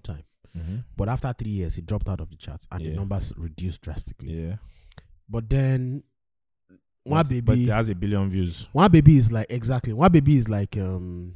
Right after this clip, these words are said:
Speaker 1: is like Sinachi's Ma-, Waymaker.
Speaker 2: Waymaker.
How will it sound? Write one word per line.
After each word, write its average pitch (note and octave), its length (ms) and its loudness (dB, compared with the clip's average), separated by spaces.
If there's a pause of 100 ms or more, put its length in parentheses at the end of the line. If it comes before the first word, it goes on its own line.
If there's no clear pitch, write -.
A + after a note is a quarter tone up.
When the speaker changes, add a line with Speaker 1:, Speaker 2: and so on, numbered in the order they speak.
(1200)
Speaker 1:
is A2+ 180 -4
like A2 240 -4
Sinachi's C3 840 -4 (120)
Ma-, - 140 -12 (240)
Waymaker. G#2+ 480 -6
Speaker 2:
Waymaker. E2+ 340 -8